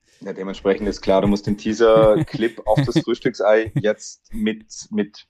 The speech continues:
Speaker 1: Bürotisch im Hintergrund
Speaker 2: Ja.
Speaker 1: aufnehmen.
Speaker 2: <laughs>
Speaker 1: Büro wär's bei mir übrigens auch gewesen.
Speaker 2: Ah ja, sehr
Speaker 1: Also,
Speaker 2: gut. Siehst du,
Speaker 1: ähm,
Speaker 2: da pa-, passt also
Speaker 1: aber
Speaker 2: so viel
Speaker 1: die nächste
Speaker 2: Gemeinsamkeiten.
Speaker 1: Gemeinsamkeit.
Speaker 2: Ja, genau, sehr gut.
Speaker 1: Ja, ist ganz schlimm. Ja,
Speaker 2: Ja.
Speaker 1: bei der Geburt getrennt
Speaker 2: <laughs>
Speaker 1: und, und irgendwie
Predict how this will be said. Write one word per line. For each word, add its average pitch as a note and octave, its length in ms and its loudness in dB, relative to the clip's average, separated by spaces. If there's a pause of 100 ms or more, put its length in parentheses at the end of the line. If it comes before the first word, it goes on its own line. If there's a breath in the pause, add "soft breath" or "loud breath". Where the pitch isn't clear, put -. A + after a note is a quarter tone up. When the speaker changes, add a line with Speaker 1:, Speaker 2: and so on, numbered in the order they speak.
Speaker 1:
Bürotisch G#2 920 -2
im F#2 180 -10
Hintergrund D#3+ 580 0
Speaker 2:
Ja. D#3 80 2
Speaker 1:
aufnehmen. - 520 -6 (260)
Speaker 2:
<laughs> - 320 -4
Speaker 1:
Büro A#2+ 300 2
wär's A#2+ 200 0
bei A#2+ 100 -4
mir G#2+ 160 -6
übrigens G#2 340 -6
auch F#2 220 -4
gewesen. D#2+ 360 -10
Speaker 2:
Ah F3 140 2
ja, C#3+ 80 4
sehr C#3 180 2
Speaker 1:
Also, F2+ 220 0
Speaker 2:
gut. - 120 -20
Siehst D#3+ 200 -4
du, F3+ 40 0
Speaker 1:
ähm, - 20 0
Speaker 2:
da D#3+ 260 0
pa-, - 0 -
passt F3 320 -2
also D3+ 300 0
Speaker 1:
aber D3 80 0
Speaker 2:
so D#3+ 80 -2
viel E3 220 2
Speaker 1:
die D#3 80 0
nächste B2+ 100 -2
Speaker 2:
Gemeinsamkeiten. C3+ 920 2
Speaker 1:
Gemeinsamkeit. - 40 -20
Speaker 2:
Ja, D3+ 200 4
genau, B2+ 340 -6
sehr A2+ 180 -6
gut. G#2 220 -10
Speaker 1:
Ja, A2 140 0
ist A2+ 120 -4
ganz B2 240 -2
schlimm. - 200 -6 (100)
Ja, D3+ 180 2
Speaker 2:
Ja. C#3 40 4 (120)
Speaker 1:
bei - 80 2
der - 80 -2
Geburt A#2 300 -4
getrennt G#2 420 -6
Speaker 2:
<laughs> - 400 -8 (100)
Speaker 1:
und, A2 240 0
und A#2 120 -4
irgendwie G#2 420 -4